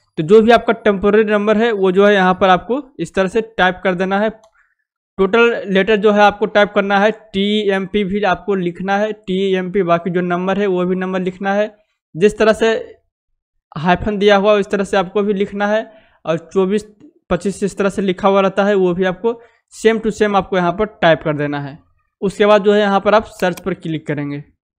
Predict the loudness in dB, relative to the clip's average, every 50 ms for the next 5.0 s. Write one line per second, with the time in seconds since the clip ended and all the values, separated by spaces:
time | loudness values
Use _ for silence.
0 | _ _ _ _ _ _ -8 -2 0 0 0 0 0 -2 0 0 0 0 0 0
1 | 0 0 0 0 0 -2 -2 0 -2 0 2 2 2 2 2 0 0 -2 -2 -2
2 | 0 2 2 0 0 0 0 0 0 0 -2 -4 -4 -4 -4 -2 -2 -2 -2 -4
3 | -6 -6 -4 -2 -2 0 0 0 0 0 0 0 0 0 -2 -2 -6 -12 -10 -4
4 | 0 0 0 0 -2 -6 -6 -6 -6 -2 0 0 0 0 -2 -2 -2 -4 -4